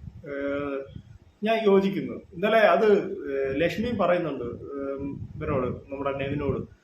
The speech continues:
"ആ, ഗ്രൂപ്പ് ഉണ്ടെന്ന് ഇപ്പോഴെങ്കിലും നീ സമ്മതിച്ചല്ലോ" എന്ന്. "അല്ല, അതെനിക്ക് നേരത്തെ അറിയാവുന്ന സ-, കാര്യമാണ്. ഈ ഗ്രൂപ്പ് ഇവിടെ, ഏഹ്, ഇതാകാൻ പാടില്ല,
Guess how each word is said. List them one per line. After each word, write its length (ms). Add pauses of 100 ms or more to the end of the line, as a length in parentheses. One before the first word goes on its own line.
(300)
"ആ, 220
ഗ്രൂപ്പ് 300
ഉണ്ടെന്ന് 220
ഇപ്പോഴെങ്കിലും 460
നീ 60
സമ്മതിച്ചല്ലോ" 840
എന്ന്. 220
"അല്ല, 240
അതെനിക്ക് 520
നേരത്തെ 400
അറിയാവുന്ന 340
സ-, 400
കാര്യമാണ്. 380
ഈ 200
ഗ്രൂപ്പ് 240
ഇവിടെ, 140
ഏഹ്, 840
ഇതാകാൻ 420
പാടില്ല, 680